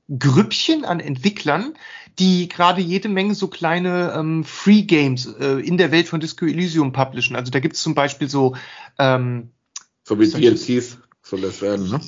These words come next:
Speaker 1: Ja, also es sind auch teilweise ganz andere Spiele. Also es sind meistens so Standbildspiele, ne, wo du halt wirklich nur so ein, ein, ein Bild irgendwie siehst, wo, in dem sich ein paar Sachen, äh,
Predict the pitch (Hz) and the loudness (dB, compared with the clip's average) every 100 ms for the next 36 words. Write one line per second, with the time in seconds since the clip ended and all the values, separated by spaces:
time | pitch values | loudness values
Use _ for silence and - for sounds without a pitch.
0 | - - 170 139 180 202 220 165 185 160 | -14 -16 -10 -4 -2 0 0 0 -4 -2
1 | 233 226 214 226 214 202 202 - 208 214 | -2 -2 0 0 -2 -4 -6 -6 -6 -6
2 | - 156 135 127 135 135 170 175 - 196 | -6 -4 -2 -2 -4 -2 2 2 0 -4
3 | 165 - 151 202 - 262 - 262 269 185 | -4 -2 -2 0 0 -2 0 0 0 0
4 | 165 156 147 143 156 170 175 147 151 131 | -2 -2 -2 -2 -6 -8 -4 -2 0 -2
5 | 131 135 127 131 127 - 180 170 160 170 | -2 -4 -4 -4 0 2 2 0 -2 -4
6 | - 143 143 143 156 143 139 143 131 131 | -6 -6 0 4 4 2 -2 -4 0 0
7 | 131 147 151 139 127 131 | 0 -2 -4 -8 -4 -4